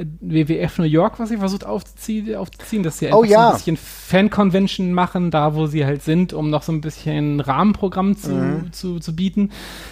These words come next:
Speaker 1: Ähm, d-, ab und zu blenden sie auch so ein paar Stars ein, also die Nitro Girls sind zum Beispiel halt immer da. Äh,
Speaker 2: Okay,
Speaker 1: ab und
Speaker 2: und
Speaker 1: zu
Speaker 2: auch Stars, hast du gesagt.
Speaker 1: Ja,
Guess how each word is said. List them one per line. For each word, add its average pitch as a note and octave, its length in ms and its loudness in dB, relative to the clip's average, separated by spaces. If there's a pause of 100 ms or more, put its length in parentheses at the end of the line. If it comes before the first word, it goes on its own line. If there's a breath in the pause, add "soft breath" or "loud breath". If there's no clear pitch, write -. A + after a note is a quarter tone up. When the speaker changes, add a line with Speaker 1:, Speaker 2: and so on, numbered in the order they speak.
(120)
Speaker 1:
Ähm, D3+ 560 0 (640)
d-, - 80 -12 (540)
ab G3 160 -4
und A3+ 160 2
zu G#3 180 -4 (320)
blenden G3+ 360 2
sie F#3 120 0
auch G3 140 -4
so G#3+ 80 -6
ein - 60 -8
paar E3+ 160 -4
Stars F3 420 0
ein, A3 260 -4
also E3 200 -6
die D3+ 100 -2
Nitro G3 340 0
Girls G#3 260 -2
sind G#3 140 -4
zum - 120 -8
Beispiel G3 320 -4
halt E4+ 80 -12
immer G3 160 -2
da. G3+ 300 -2 (420 soft breath)
Äh, D3+ 380 0
Speaker 2:
Okay, F3 220 4
Speaker 1:
ab - 80 -6
und E3 60 -4
Speaker 2:
und E3+ 140 -4
Speaker 1:
zu F3 60 6
Speaker 2:
auch D#3+ 100 6
Stars, C#3+ 320 4
hast B2+ 140 -4
du C3 40 -8
gesagt. B2+ 300 -10 (400 loud breath)
Speaker 1:
Ja, F3 240 0